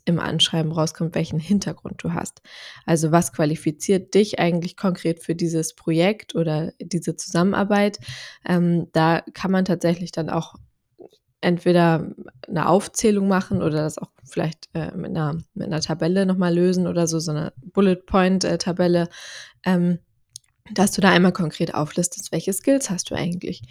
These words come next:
Also welche Programme kannst du benutzen? Welche Fortbildung hast du gemacht? Ähm, was sind deine vor allem Hard Skills, Soft Skills, je nachdem natürlich, wie wichtig deine Person dabei ist,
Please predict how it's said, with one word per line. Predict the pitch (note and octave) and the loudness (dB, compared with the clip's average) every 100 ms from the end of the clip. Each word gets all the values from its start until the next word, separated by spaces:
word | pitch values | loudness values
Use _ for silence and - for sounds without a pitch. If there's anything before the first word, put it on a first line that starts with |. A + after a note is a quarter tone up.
| - - - - | -20 -20 -8 0
Also | F3 D#3 | 2 2
welche | E3 F#3 | 0 -2
Programme | - F#3 F#3 F3+ E3+ | -2 -2 0 0 0
kannst | - E3+ - | -4 -6 -4
du | |
benutzen? | E3+ E3+ E3 - D#3+ D#3+ | -2 0 -2 -4 -6 -4
Welche | G3+ - | -6 -6
Fortbildung | - E3+ E3+ F3 F3 F#3 | 0 0 2 0 0 -2
hast | F3 - | -4 -2
du | F3 | 0
gemacht? | F3 D#3+ E3+ - - - - - _ - | 0 0 -2 -10 -20 -20 -20 -20 _ -6
Ähm, | E3 D#3+ E3 - _ | -4 -2 -4 -8 _
was | - E3 F3 - - _ _ - | -2 -2 -2 -6 -12 _ _ -6
sind | F#3 F3 E3 | 0 2 2
deine | D#3 D#3+ D#3+ D#3 | 2 2 0 -2
vor | - - | -4 -4
allem | - D#3 F3+ | -2 -2 -2
Hard | E3+ F3 - | 0 -2 -4
Skills, | - G3+ G#3+ A3 - - _ - - | 0 2 2 -4 -8 -12 _ -18 -12
Soft | - G3 - | 0 0 0
Skills, | - F#3+ F3+ - - | -2 2 2 0 -2
je | F#3+ | 2
nachdem | E3+ E3+ F3 F3 | 2 2 2 4
natürlich, | F3+ - E3 - | 4 2 0 0
wie | D#3+ | 0
wichtig | E3+ F3 F3+ | 2 0 -4
deine | D#3+ D#3 D3+ | -4 -2 0
Person | E3 F3 G3+ | 2 4 6
dabei | F#3+ F#3+ F#3 | 4 4 4
ist, | E3+ - | 4 0